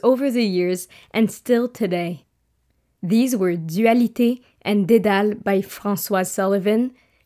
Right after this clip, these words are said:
and Déformité by Jeanne Renaud. About Dualité. Choreography by Françoise Sullivan. Performed by Françoise Sullivan and Jeanne Renaud. For the performance in Montreal,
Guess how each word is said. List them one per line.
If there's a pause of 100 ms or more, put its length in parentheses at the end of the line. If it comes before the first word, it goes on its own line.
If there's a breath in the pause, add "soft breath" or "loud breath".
and
Déformité (100)
by
Jeanne
Renaud. (1200)
About
Dualité. (840)
Choreography
by
Françoise
Sullivan. (640)
Performed
by
Françoise
Sullivan
and
Jeanne
Renaud. (760)
For
the
performance
in
Montreal,